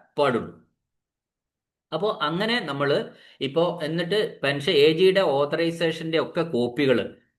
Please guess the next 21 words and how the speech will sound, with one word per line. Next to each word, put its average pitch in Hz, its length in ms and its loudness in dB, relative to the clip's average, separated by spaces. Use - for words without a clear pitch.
പെൻഷൻ 135 440 -2
പേയ്മെന്റ് 127 600 -2
ഓർഡറിന്റെ 120 640 0
കോപ്പി, 139 560 -2
ആ, 117 180 2
ഗ്രാറ്റുവിറ്റി 127 680 -2
പാസ്സാക്കിയതിന്റെ 107 720 -4
കോപ്പി, 110 560 -6
കമ്മ്യൂട്ടേഷൻ 143 560 -2
പാസ്സാക്കിയതിന്റെ 113 640 -4
കോപ്പി 113 480 -4
ഒക്കെ 117 220 -6
നമുക്ക് 107 380 -6
ഓൺലൈൻ 135 680 -2
ആയിട്ട് 101 540 -2
നമുക്ക് 107 240 -8
സൈറ്റിൽ 120 480 0
നിന്ന് 117 220 -2
ഡൗൺലോഡ് 117 640 -2
ചെയ്ത് 101 560 -4
എടുക്കാം. 98 440 -8